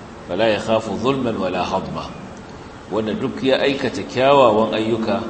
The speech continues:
wato ayyuka nagari, "وهو مؤمن"، alhalin yana mumini, "فلا يخاف ظلما"، to, ba zai ji tsoron zalunci ba,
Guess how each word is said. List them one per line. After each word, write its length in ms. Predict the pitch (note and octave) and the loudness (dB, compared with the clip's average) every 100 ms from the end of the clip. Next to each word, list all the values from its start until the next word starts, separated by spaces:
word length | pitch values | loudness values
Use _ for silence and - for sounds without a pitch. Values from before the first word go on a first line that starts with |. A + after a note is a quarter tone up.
| - - | -8 -8
wato 160 | F2+ | -6
ayyuka 480 | G2+ A2+ B2 A#2 G2+ | -4 -2 -2 0 0
nagari, 460 | A#2 A2 G#2+ G#2 - - - - - - - D#2+ | 0 0 0 0 -4 -6 -10 -10 -12 -12 -12 -6
"وهو 320 | F#2 A#2+ A#2+ | -2 2 4
مؤمن"، 480 | B2 C3 A#2+ G#2+ - | 2 -2 -2 -2 -2
alhalin 320 | F#2+ A#2 A#2 B2 A#2 | -2 0 0 0 0
yana 100 | G2 | 0
mumini, 560 | A2+ C3+ A#2+ G2 G#2+ - - - - - - - | 0 0 0 -2 -4 -6 -12 -12 -14 -16 -16 -10
"فلا 240 | F2+ F2+ A2+ G2 | -4 2 4 4
يخاف 300 | F#2+ G#2 F#2+ F2+ | 2 0 0 -2
ظلما"، 560 | G2+ C3 A#2 A#2 A#2+ - | 0 0 0 -2 -4 -6
to, 140 | G2 E2 | -6 -2
ba 160 | F#2 | -2
zai 160 | F#2 A#2 | -2 -4
ji 140 | A2 | -4
tsoron 460 | - F#2 G2+ A2 G#2+ G#2+ - - - - - F2 | -6 -2 0 0 -2 -8 -12 -14 -16 -16 -12 -10
zalunci 800 | E2+ A#2 B2 B2 B2 B2 A2 G2 | 2 6 6 6 2 0 -4 0
ba, 240 | C3+ D#3 | 2 2